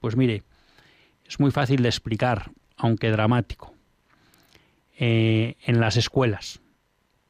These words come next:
En las escuelas se enseña cuando no se debe, porque se les habla de sexualidad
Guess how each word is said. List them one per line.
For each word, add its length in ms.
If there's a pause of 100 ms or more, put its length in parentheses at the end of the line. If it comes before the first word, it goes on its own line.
(200)
En 80
las 160
escuelas 720
se 200
enseña 600 (840)
cuando 340
no 100
se 160
debe, 360 (260)
porque 460
se 140
les 180
habla 240
de 100
sexualidad 680